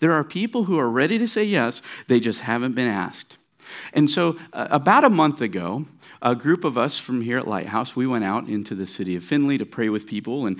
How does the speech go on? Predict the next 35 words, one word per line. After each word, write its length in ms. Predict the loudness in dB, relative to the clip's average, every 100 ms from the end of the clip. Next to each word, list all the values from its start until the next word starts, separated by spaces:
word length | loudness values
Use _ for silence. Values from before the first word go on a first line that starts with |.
| -8
see 160 | 0 2
if 100 | 2
God 220 | 2 0
would 120 | 0
give 140 | 0 0
us 140 | -2
an 80 | -2
opportunity 640 | -4 -6 -6 -4 -4 -4
to 80 | -6
share 200 | -6 -6
the 100 | -6
gospel 360 | -6 -8 -10
with 100 | -10
anybody. 480 | -8 -8 -8 -6 -6 -6 -10 -4
And 120 | -2
so 80 | 2
I 140 | 2
got 200 | 4 2
paired 240 | 2 0 2
up 160 | 0
with 140 | -2 -2
my 140 | 0
good 180 | 0 -2
buddy, 360 | -2 -2 -2 -6 -18
Kevin 240 | -10 -4 -2
Lamb, 400 | 0 -2 -8 -14 -20 -12
and 180 | -4 0
we 120 | 2
went 460 | 2 0 -2 -4 -10
to 220 | -2 0
the 60 | 2
University 480 | 0 0 -2 -4 -6
of 80 | -4
Findlay 280 | -4 -4 -4
together. 400 | -6 -6 -10